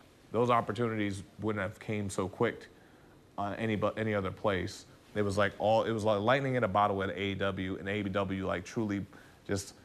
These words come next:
gives you the opportunity to really push that and, like, "Oh, this is doing really well." You're not, like, breaching any contracts, you're not hurting anybody, you're not doing anything, like, stepping on toes. Why not? Let's do it. Let's blow it up. Actually, let's do it more. We can add these things to it, and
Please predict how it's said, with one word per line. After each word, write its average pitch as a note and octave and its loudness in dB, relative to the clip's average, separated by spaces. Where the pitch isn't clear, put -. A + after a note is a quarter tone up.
gives A2 0
you A2+ 4
the A2 8
opportunity G2+ 0
to F#2+ 2
really G#2 2
push - -4
that F#2+ 2
and, F#2+ -6
like, F#2 0
"Oh, G2+ 4
this G#2 -4
is G#2+ 0
doing G#2 0
really G#2 0
well." A2 2
You're G#2 -4
not, G2 0
like, F#2 -4
breaching A2 -2
any G#2+ -2
contracts, G#2+ 4
you're A2 0
not G#2 2
hurting G#2+ 4
anybody, A2+ 4
you're A2 0
not G#2 0
doing A2 4
anything, A2 -2
like, G2+ -2
stepping A2 4
on G#2 4
toes. C3+ 4
Why A2 4
not? C#3 4
Let's G#2+ 2
do G2+ -2
it. F#2 -2
Let's G#2+ 0
blow G2+ 4
it B2+ 6
up. C#3+ 2
Actually, G#2+ -2
let's B2 2
do C3 2
it B2 2
more. B2 2
We G2 0
can A2 -4
add A2 2
these C3+ 2
things F#2+ -6
to F#2+ -2
it, F#2 -4
and F#2+ -8